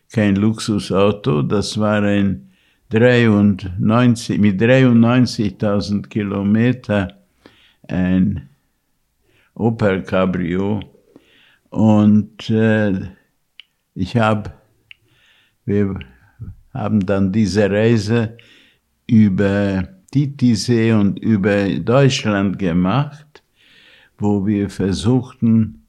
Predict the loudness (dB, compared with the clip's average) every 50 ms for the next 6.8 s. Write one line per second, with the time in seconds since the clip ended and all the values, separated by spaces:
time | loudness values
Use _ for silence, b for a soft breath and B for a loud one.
0 | _ _ _ _ _ -6 -2 0 0 0 0 -2 -4 -8 -8 -6 -2 0 0 0
1 | 0 -2 -2 -2 0 0 0 -2 -2 -4 -4 -2 -2 0 0 0 -2 -2 -4 -4
2 | -6 -6 -6 -6 -6 -6 -6 -6 -6 -4 -2 0 0 0 -2 -4 -6 -6 -4 -4
3 | -4 -4 -4 -6 -6 -6 -6 -6 -4 -4 -4 -4 -4 -4 -2 -2 0 0 0 0
4 | 0 0 0 0 0 0 0 0 -2 -2 -4 -4 -4 -4 -4 -4 -4 -4 -4 -4
5 | -4 -4 -4 -4 -6 -8 -10 -12 -14 -16 -16 -14 -14 -12 -10 -8 -6 -6 -4 -4
6 | -4 -4 -4 -4 -4 -6 -6 -4 -4 -4 -4 -4 -8 -12 -18